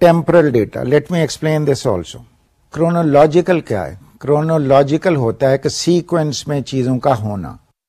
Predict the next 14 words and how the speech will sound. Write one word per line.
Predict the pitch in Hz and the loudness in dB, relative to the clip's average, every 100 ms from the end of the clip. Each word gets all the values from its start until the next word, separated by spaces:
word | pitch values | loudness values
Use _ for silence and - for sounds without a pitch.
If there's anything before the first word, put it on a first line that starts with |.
| _ _ _ _ _ _ _ _ _ _ _ _ _ _ _ - | _ _ _ _ _ _ _ _ _ _ _ _ _ _ _ -6
کہ | 139 | -6
پہلے | - 165 160 165 | 0 2 4 2
ہم | 160 139 | 0 -2
ٹاسک | 143 135 139 - | 0 2 2 0
ون | 151 147 | -2 -2
کر | 139 127 | -2 -2
رہے | 131 127 | 0 -2
ہیں، | 123 | -2
پھر | - 139 139 | -4 -4 -4
ٹاسک | 127 123 123 - | 0 0 0 -4
ٹو | - 135 | -6 -6
کر | 123 120 | -4 -4
رہے | 120 117 | -4 -4
ہیں، | 107 | -6